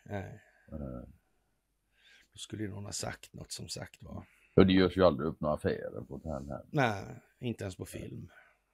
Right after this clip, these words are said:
Speaker 2: Nej, <laughs> inte ens på film, faktiskt. Så, så är det.
Speaker 1: Du, på tal om film så här på fredag, nu har vi lite, vi har nästan lite julstämning här nu,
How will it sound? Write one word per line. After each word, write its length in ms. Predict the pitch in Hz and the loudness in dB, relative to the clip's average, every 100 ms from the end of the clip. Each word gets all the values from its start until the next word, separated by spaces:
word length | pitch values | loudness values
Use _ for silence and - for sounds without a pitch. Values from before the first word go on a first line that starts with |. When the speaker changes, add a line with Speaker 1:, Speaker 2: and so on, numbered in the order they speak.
| _ _ _ - | _ _ _ -4
Speaker 2:
Nej, 180 | 78 117 | 2 2
<laughs> 80 | |
inte 140 | - 170 | 8 8
ens 360 | - 240 - | 12 12 12
på 100 | 160 | 12
film, 480 | 156 - - - 220 123 | 10 10 8 8 2 6
faktiskt. 640 | 151 - - - 151 135 - - - - - - - - - - | 8 12 12 10 6 6 6 2 4 0 2 -4 -4 -8 -10 -6
Så, 220 | - - 269 269 - - | 4 6 6 2 -12 -8
så 260 | - - 139 | -6 2 4
är 60 | - - | 4 2
det. 300 | 87 90 95 | 0 -4 -10
Speaker 1:
Du, 440 | 131 147 160 165 151 | -2 4 6 6 2
på 140 | 165 | 2
tal 320 | 170 170 160 | 8 8 8
om 260 | 160 165 160 | 6 2 0
film 580 | - - 117 101 98 104 | -2 -2 -2 -4 -2 4
så 160 | - | 4
här 240 | 101 95 92 | 2 0 -2
på 160 | - | -6
fredag, 480 | - 98 95 98 101 | -10 -10 -10 -8 -8
nu 200 | 104 107 | -6 -6
har 100 | 110 | -6
vi 60 | 101 | 8
lite, 160 | 95 - - - 101 101 107 107 - | 10 10 10 6 4 -10 -12 -14 -10
vi 120 | 110 | -4
har 60 | 135 | -2
nästan 240 | 196 143 | 0 -2
lite 140 | 131 127 | -2 -4
julstämning 1000 | 131 196 101 92 - 160 208 226 196 | -4 -4 -4 -6 -4 -4 -6 -8 -8
här 180 | 92 95 | -8 -10
nu, 280 | 82 82 | -14 -16